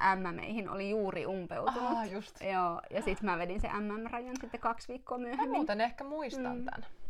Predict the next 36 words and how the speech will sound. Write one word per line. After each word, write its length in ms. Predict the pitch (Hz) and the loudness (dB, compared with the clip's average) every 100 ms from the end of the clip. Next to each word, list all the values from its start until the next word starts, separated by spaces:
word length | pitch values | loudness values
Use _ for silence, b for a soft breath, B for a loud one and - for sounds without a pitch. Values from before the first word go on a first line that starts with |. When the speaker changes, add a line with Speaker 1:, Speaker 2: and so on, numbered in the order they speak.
| - - - | -4 -6 -4
Speaker 2:
tän, 220 | - 104 101 | -4 -4 -6
tota, 320 | - - - - - - | -8 -4 -2 -2 -4 -8
Speaker 1:
Joo. 300 | 226 208 208 208 - - - - - - - - | -6 -6 -8 -12 -14 -18 -18 -14 -14 -14 -16 -10
Speaker 2:
koska 260 | - 208 214 | -4 -4 -4
sul-, 200 | 214 233 | -2 2
mä 100 | 247 | 2
muistan, 320 | 254 285 220 | 2 0 0
että 160 | 185 226 | 0 0
jonkinlainen 420 | 220 214 185 180 | -2 -2 -2 -2
sulla 180 | 175 180 | -4 -4
oli 80 | 180 | -4
semmonen, 440 | 180 180 185 170 - - 202 | -4 -4 -4 -6 -10 -10 -8
ehkä 220 | - - - | -6 -8 -4
ei 140 | 214 202 | -2 4
taantuma, 600 | 214 202 196 247 294 - | 8 8 4 0 -2 -2
mut 120 | 185 | -2
ei 180 | 254 196 | 2 4
Speaker 1:
Mm. 40 | |
Speaker 2:
silloin, 260 | 202 185 180 | 2 2 2
ettei 280 | 180 185 180 | 2 0 -2
tullut 320 | 180 170 165 | -2 -2 -2
niin 260 | 170 165 - b - | -2 -4 -6 b -4
Speaker 1:
Joo. 260 | 226 208 | -2 0
Speaker 2:
hyviä 240 | 180 147 131 | -2 -2 -4
niinku 240 | - 180 | -4 -6
tuloksia, 560 | - 180 - - - - | -4 0 0 0 -4 -2
Speaker 1:
Joo. 100 | 196 | 0
Speaker 2:
mitä 120 | 185 | 2
sulla 220 | 175 160 160 | 2 0 -4
oli 100 | - | -2
niinku 160 | - | -2
totuttu, 560 | - 170 175 - 233 233 | 0 0 -2 -4 -4 -4
ja 80 | 185 | -2
sit 120 | - | 0
Speaker 1:
Kyllä. 160 | 202 | 0
Speaker 2:
sä 60 | 208 | 0